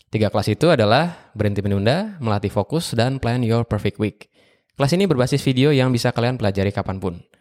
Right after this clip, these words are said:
Di kelas ini juga ada exercise-nya di mana kalian bisa isi worksheet atau lembar kerja, sehingga bisa menerapkan tips-tipsnya ke kehidupan kalian.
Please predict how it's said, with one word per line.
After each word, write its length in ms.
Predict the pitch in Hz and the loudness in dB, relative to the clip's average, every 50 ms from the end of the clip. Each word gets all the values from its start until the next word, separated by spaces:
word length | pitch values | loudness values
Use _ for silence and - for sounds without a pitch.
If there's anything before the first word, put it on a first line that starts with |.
| _ _ _ _ _ - | _ _ _ _ _ -10
Di 80 | 117 | -6
kelas 240 | 104 113 101 - 110 | -4 -4 -4 -2 -2
ini 80 | 104 107 | -2 -2
juga 320 | 101 107 101 104 127 139 | 0 0 0 2 2 2
ada 160 | 131 120 113 | 2 2 0
exercise-nya 640 | 101 - - 113 - 117 107 117 - 147 170 190 190 | -2 -4 -8 -6 -4 -2 -4 -2 -2 0 0 0 2
di 80 | 160 139 | 2 2
mana 240 | 127 127 135 127 | 2 2 0 0
kalian 240 | - 135 143 147 143 | 0 0 0 0 0
bisa 160 | 123 113 - | -2 -2 -2
isi 240 | 120 113 117 - 131 | -2 -4 -2 -2 0
worksheet 480 | 117 117 131 - - - 196 - - 131 | 0 0 0 0 0 -2 -2 -2 0 -2
atau 160 | 139 - 143 | 0 0 0
lembar 320 | 143 139 131 123 123 123 | 0 0 0 0 -2 -2
kerja, 320 | - 156 139 110 - 87 - - _ _ _ _ _ _ _ | -4 -8 -8 -8 -8 -8 -10 -12 _ _ _ _ _ _ _
sehingga 320 | - - 123 110 101 101 | -8 -2 -2 0 2 2
bisa 160 | 101 101 123 | 2 2 0
menerapkan 480 | 120 120 117 113 117 113 - 127 123 127 | 0 2 2 0 0 0 0 0 0 0
tips-tipsnya 560 | - 117 113 - - 117 - - - 143 160 | 0 -2 -2 -2 -4 -4 -4 -2 -2 -2 -2
ke 240 | 165 - 160 160 156 | 0 2 0 0 0
kehidupan 560 | - 123 120 107 104 - - 107 104 107 104 | 0 0 0 0 0 0 0 0 -2 -2 -2
kalian. 320 | - 98 95 95 82 82 | -2 -2 -2 -2 -4 -6